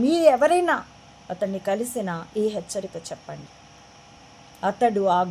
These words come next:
గాజు క్యాప్సూల్ నుండి బయటకు వచ్చేటట్టు, ఆ ఊబి నుండి బయటకు వచ్చేటప్పుడు,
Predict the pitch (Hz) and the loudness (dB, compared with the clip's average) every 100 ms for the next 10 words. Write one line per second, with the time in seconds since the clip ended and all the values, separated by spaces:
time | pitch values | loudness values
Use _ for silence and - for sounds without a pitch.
0 | 170 208 240 285 277 254 254 254 - 311 | 0 4 4 2 -2 -2 -2 -2 -6 -6
1 | 285 240 202 185 165 165 170 165 - - | -4 -4 -4 -4 -2 -4 -6 -12 -14 -14
2 | 160 - 143 - 147 - - 165 170 175 | -14 -14 -16 -16 -20 -20 -10 -4 -4 -2
3 | 247 247 285 247 190 180 170 160 165 - | -4 0 0 0 -2 -4 -4 -6 -8 -16
4 | 147 - 147 - 151 156 | -16 -16 -16 -16 -18 -16